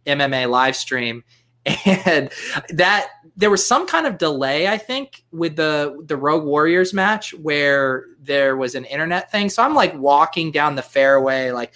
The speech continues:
trying to pull up to look at the score in the stream to see what's going on. And then they hadn't started. I'm just like,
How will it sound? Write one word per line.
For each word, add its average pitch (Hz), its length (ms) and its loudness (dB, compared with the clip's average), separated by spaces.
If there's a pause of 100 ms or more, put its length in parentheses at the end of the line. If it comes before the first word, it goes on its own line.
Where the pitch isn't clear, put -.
(160)
trying 180 320 2
to 175 60 2
pull 165 300 0
up 151 260 2
to 143 100 -4
look 143 260 -2
at - 100 -4
the 143 60 -6
score 147 440 0
in 143 120 0
the 131 80 -4
stream 143 440 -2
to 139 60 -6
see 143 220 -4
what's 139 200 -2
going 139 300 0
on. 139 380 2
And 131 100 -6
then 147 120 -2
they 139 100 -2
hadn't 139 240 -4
started. 135 400 -2
I'm 131 100 -8
just 156 160 -14
like, 151 180 -6